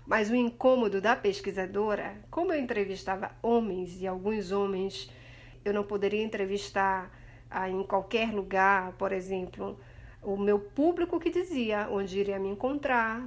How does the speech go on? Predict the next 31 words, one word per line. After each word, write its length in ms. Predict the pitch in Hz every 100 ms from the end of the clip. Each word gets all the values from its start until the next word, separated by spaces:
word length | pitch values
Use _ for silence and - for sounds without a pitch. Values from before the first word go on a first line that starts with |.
| 220
poderia 320 | - 190 196 196
ser 140 | 202
na 160 | 202 226
casa 340 | 220 208 247
deles 520 | 247 226 214 202 -
ou 200 | 196 196
não, 320 | 226 226 220
alguns 320 | 196 190 214 214
dos 140 | 208
espaços 760 | 226 - - 196 202 226 - - - -
não 100 | 214
poderiam 380 | 208 214 208 208
ser 160 | 208 196
permitidos. 880 | 202 214 247 - 240 240 269 277 - - - - - - - - -
E 100 | 285
um 60 | 403
dos 120 | 349
meus 160 | 262 208
interlocutores, 1080 | 208 202 185 185 180 220 220 185 175 - - - - -
a 80 | 180
gente 200 | 196 220
conversava 600 | - 208 208 208 202 202
do 80 | 208
lado 260 | 202 214 214
do 80 |
trabalho 400 | 233 226 214 214
dele, 420 | 247 214 185 180 - - -
que 80 | 214
era 100 | 196
uma 120 | 190
lanchonete. 920 | 190 196 233 247 214 190 - - -